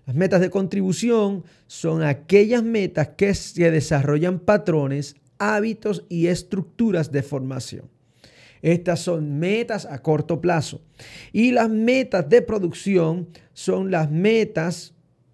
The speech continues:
perfiladas estrictamente a un objetivo particular. Y estas son metas progresivas.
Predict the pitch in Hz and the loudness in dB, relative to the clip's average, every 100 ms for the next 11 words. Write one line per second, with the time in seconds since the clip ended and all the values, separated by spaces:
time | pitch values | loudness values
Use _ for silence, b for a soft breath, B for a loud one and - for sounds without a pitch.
0 | _ - 180 220 220 254 233 175 160 151 | _ 0 4 4 0 -2 2 2 2 0
1 | 156 - 143 123 - _ 220 247 - 220 | -2 -6 -6 -6 -6 _ 0 0 0 0
2 | 196 190 180 170 170 185 147 151 160 233 | 0 -4 -2 -2 0 0 2 0 2 2
3 | 220 208 202 - 202 180 139 113 113 b | 2 2 -2 -2 -6 -4 -4 -4 -10 b
4 | b b 143 165 160 165 156 165 143 135 | b b 2 2 2 -2 0 -2 -2 0
5 | 160 190 180 175 - _ 175 175 156 151 | 0 0 -2 -2 -6 _ 0 0 0 0
6 | 139 - - 240 233 131 - | 0 -4 -6 0 0 -2 -6